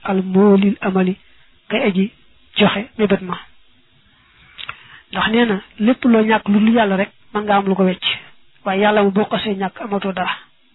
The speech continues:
Ak Yàlla rek, moom, boo ko see ñàkk, amoo dara. Lu bokkut ak moom nag, mën nga koo ñàkk, am lu ko wecc.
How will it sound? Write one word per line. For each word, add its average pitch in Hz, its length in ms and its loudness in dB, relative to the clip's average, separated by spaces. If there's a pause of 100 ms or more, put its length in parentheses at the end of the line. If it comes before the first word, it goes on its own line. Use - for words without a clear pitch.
(440)
Ak 180 100 -12
Yàlla 196 280 2
rek, 214 120 -2 (460)
moom, 202 160 -10
boo 202 100 0
ko 202 100 -2
see 208 180 -2
ñàkk, 196 280 -4
amoo 190 160 -4
dara. 180 200 -4
Lu 202 100 4
bokkut 254 280 2
ak 220 80 -4
moom 208 200 2
nag, 190 100 -6 (580)
mën 214 100 -4
nga 202 120 2
koo 190 140 2
ñàkk, 208 320 0
am 214 140 -4
lu 196 100 2
ko 196 100 0
wecc. 185 200 -4